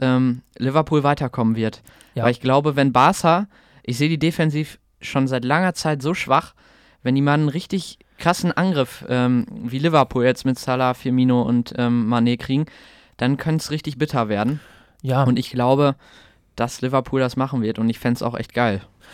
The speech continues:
Speaker 2: Nee, also ich hab da auch eher Liverpool auf der Karte, aber gut, äh,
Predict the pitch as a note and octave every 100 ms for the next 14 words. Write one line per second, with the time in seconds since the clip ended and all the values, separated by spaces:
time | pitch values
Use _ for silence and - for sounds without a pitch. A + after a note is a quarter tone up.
0 | - - D#3+ C3 C3 C#3 D#3 - B2+ D3+
1 | - - D3+ D3+ C#3 E3+ - D3+ C3+ -
2 | D3 - C#3+ D#3 D#3+ B2+ B2+ A#2 B2+ -
3 | - C#3+ - - - B2